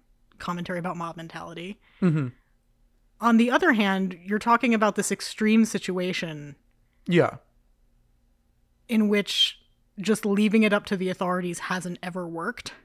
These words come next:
Speaker 2: Mm-hmm.
Speaker 1: So it's kind of, you're using this situation where the rules kind of don't apply to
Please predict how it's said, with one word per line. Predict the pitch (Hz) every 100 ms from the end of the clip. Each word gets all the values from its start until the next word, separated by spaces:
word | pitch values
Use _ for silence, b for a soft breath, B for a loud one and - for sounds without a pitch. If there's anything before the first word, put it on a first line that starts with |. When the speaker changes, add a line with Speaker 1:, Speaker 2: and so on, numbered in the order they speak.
| -
Speaker 2:
Mm-hmm. | 175 151 120 - _ _ _ _ _ _ _ -
Speaker 1:
So | - 226 208 208 202 - _ _
it's | 220 -
kind | 247 247
of, |
you're | 208 226
using | 214 285 285 277 233
this | 220
situation | - 220 226 208 208 202 190
where | 185 185
the | 180
rules | 180 196 214
kind | - 254
of | 254
don't | 262 262
apply | 254 - 262 262 269
to | - 208 196 185